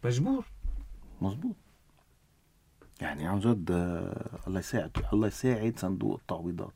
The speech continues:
Speaker 2: حاليًا. قديش كنت تقول: "نحن مرتاحين ماديًا والمصاري ومبحبوحة"، اليوم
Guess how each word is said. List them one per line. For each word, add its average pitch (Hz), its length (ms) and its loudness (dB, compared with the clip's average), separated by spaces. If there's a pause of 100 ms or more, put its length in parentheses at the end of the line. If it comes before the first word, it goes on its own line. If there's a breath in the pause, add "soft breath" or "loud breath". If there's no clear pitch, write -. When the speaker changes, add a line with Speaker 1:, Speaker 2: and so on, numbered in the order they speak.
(120)
Speaker 2:
حاليًا. 101 360 0 (680 soft breath)
قديش 110 320 4
كنت 117 220 2
تقول: 107 340 0
"نحن 101 220 0
مرتاحين 104 680 0
ماديًا 123 560 2
والمصاري 113 840 2
ومبحبوحة"، 151 800 6 (400 loud breath)
اليوم 160 500 8